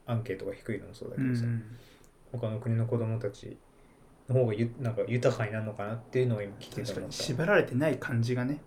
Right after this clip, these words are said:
Speaker 1: うん。
Speaker 2: したりするからね。
Speaker 1: 印象だけどね。
Speaker 2: うん。
Speaker 1: うん。
Speaker 2: だからその承認される機会っていうのが多いんだよね、
Speaker 1: そもそもそう。
Speaker 2: 多分ね。
Speaker 1: うん。
Speaker 2: あー、まあそう思いますね、僕も。
Speaker 1: うん。
Speaker 2: さっき言ってた、
Speaker 1: うん。
Speaker 2: その自分の命でさえもリスクにさらしてしまう、
Speaker 1: うん。
Speaker 2: その子供たちは、
Speaker 1: うん。
Speaker 2: そういう傾向がありますよという話なんですけど、
Speaker 1: うん。
Speaker 2: これ、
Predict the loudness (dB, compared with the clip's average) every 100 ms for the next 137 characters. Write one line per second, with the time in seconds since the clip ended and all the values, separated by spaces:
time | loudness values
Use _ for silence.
0 | -8 -6 -8 -12 -14 -10 -4 -4 -2 2
1 | 2 6 6 6 0 -6 -10 -8 -6 -6
2 | -4 -4 -2 -2 0 6 8 8 6 4
3 | -2 2 2 4 2 0 -12 -4 0 0
4 | 0 -6 -6 -4 6 10 10 8 0 2
5 | 2 2 4 6 4 0 -6 -6 -12 -12
6 | -10 -8 -10 -14 -16 -18 -14 -12 -10 -10
7 | -10 -4 -2 -2 -4 -8 -8 -6 -6 -6
8 | -8 -10 -14 -16 -20 -20 -10 0 0 2
9 | -4 -2 -4 -4 -6 -2 2 4 2 4
10 | 10 10 10 8 8 8 0 -2 0 0
11 | 2 2 4 2 0 -2 -4 -2 -2 -2
12 | -4 -4 -2 -4 -6 -6 0 4 6 4
13 | 2 2 0 -2 -6 -8 -6 -2 0 2
14 | 0 0 2 2 2 0 -4 -8 -8 -6
15 | 0 2 2 -2 -10 -8 -4 6 6 6